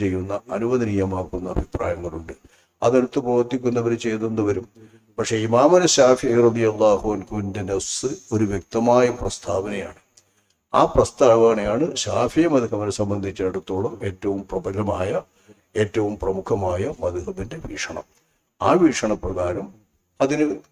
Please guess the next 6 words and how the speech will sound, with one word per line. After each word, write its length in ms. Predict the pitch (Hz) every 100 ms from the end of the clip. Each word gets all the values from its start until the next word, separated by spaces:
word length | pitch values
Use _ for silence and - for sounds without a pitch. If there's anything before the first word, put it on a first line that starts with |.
| 131
വലിയൊരു 300 | 135 139 127 - _ _ -
പ്രശ്നമോ 560 | 123 117 - 151 127 - - _ _ _ 156 135 _ -
അത് 80 | 120 120
നൽകുന്നില്ലതിൻ്റെ 800 | 117 117 151 165 156 151 147 143 131
പേരിൽ 320 | 127 123 127 120 107 110
ഏതെങ്കിലും 440 | 113 127 123 123